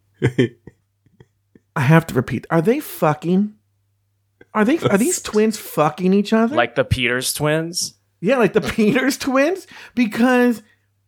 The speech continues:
Speaker 2: the way that this bitch is crying, and she's like, as if she,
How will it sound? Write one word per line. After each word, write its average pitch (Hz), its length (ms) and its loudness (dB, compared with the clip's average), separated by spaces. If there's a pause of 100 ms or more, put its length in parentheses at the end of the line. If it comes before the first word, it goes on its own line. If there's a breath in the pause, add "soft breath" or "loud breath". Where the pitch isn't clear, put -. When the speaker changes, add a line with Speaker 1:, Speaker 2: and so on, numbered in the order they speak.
(300)
Speaker 2:
the 233 80 2
way 226 300 0 (180)
that 240 180 -4
this 269 180 -2
bitch - 280 0
is 208 100 -2
crying, 208 720 -2
and 160 140 0
she's 190 320 -4
like, 175 380 0 (180)
as 170 160 2
if 190 120 2
she, - 100 -16